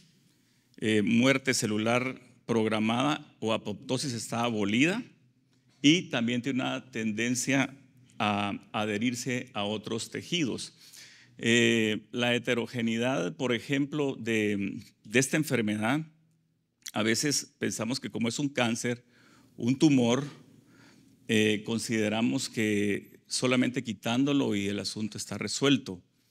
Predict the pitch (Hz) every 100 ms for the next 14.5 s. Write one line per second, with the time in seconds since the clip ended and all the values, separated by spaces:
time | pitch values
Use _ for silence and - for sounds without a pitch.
0 | - - _ _ - 110 107 107 104 98
1 | - _ _ 120 - 139 127 110 104 104
2 | 120 127 110 104 104 123 - 135 120 101
3 | 113 107 110 110 120 113 - 98 113 123
4 | 107 - - - _ _ _ _ _ _
5 | - - 104 120 147 120 113 113 113 139
6 | 175 - 104 98 107 117 120 104 104 98
7 | 98 92 - 123 127 107 92 101 104 101
8 | 104 101 98 - 104 _ _ _ 110 107
9 | - 101 104 107 98 _ _ _ _ 107
10 | 104 107 98 92 92 101 101 - - -
11 | _ _ _ _ - 110 127 131 135 143
12 | 139 - _ _ _ _ _ - 127 160
13 | 156 135 107 107 - 135 156 196 175 -
14 | _ - 120 117